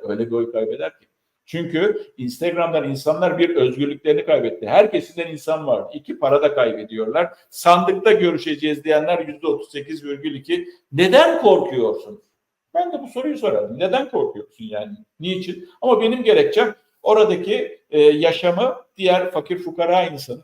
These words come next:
gidemeyen, yiyemeyen, içemeyen insanın görmemesi diye ben düşünüyorum. Ama bunu para kısmını düşünemedi bunlar bence. Yasağa katılıyorum diyenler yüzde yirmi, E, A K P'yi de ben yasaklayacağım diyenler yüzde yirmi iki.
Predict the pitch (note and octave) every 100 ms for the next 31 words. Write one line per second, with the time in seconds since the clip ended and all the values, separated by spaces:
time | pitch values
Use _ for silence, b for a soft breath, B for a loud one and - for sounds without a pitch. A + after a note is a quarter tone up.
0 | - C#3 D#3 D3+ C#3+ D3 C#3 D#3 D#3 C3+
1 | C3+ - D#3+ C3 A#2 A2+ C#3+ D3+ B2+ C3+
2 | C3 A#2 G#2+ - _ G#2+ G#2+ G#2 - _
3 | - - F#4+ A#3 D3+ F3+ B3 B3 - -
4 | A#3+ - - F3 - - D#3+ D#3 C#3 G#2+
5 | G#2 G2+ - _ _ _ - B2 A2 -
6 | B B B B - D3 D3 F3+ F#3+ F#3
7 | F#3+ G3 G3+ F#3 D3+ C#3 C3 A2+ A#2+ C#3
8 | F3 F#3+ G3+ A3 B3 - _ _ _ A#2+
9 | C3 C#3+ D3+ D3+ D3+ G3 G3+ A3+ A3+ B3
10 | B3+ - B2 E3+ F#3+ E3+ - C#3+ - B2+
11 | A#2 B2+ C3 D#3 B2+ C#3 D#3 - C#3+ C3+
12 | D3+ C#3 B2+ B2 B2 A#2 A2